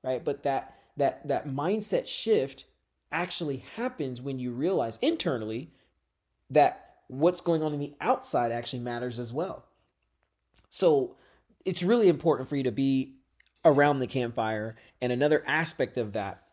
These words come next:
whether it's having more you know, empowering things that you see on social media, whether it's,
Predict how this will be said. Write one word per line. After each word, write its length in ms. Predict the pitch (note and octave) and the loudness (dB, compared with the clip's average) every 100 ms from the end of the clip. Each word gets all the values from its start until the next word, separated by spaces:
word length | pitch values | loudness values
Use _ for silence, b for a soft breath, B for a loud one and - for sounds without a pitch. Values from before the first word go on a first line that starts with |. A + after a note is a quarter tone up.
| - | -8
whether 260 | B2 A#2+ A#2 | -2 0 -2
it's 200 | A2+ - _ | -6 -18 _
having 500 | - D3 D3+ D#3 C#3 - D#3 | -8 -2 0 0 -4 -8 -4
more 360 | C#3+ C#3 B2+ - _ - | 0 0 -2 -10 _ -6
you 100 | C3 | -4
know, 120 | A2+ | -4
empowering 580 | C#3 - - D#3 D3 C#3+ | -6 -8 -2 0 0 -2
things 220 | D3 D3 | -6 -6
that 100 | C#3 | -6
you 80 | B2 | -8
see 140 | C#3+ | -8
on 80 | B2+ | -8
social 260 | C#3 C3 B2+ | -10 -10 -6
media, 420 | C#3+ D3 B2 G#2+ | -4 0 0 0
whether 320 | A#2 A#2+ A2+ | -2 -2 -2
it's, 240 | A#2 A2 | -4 -8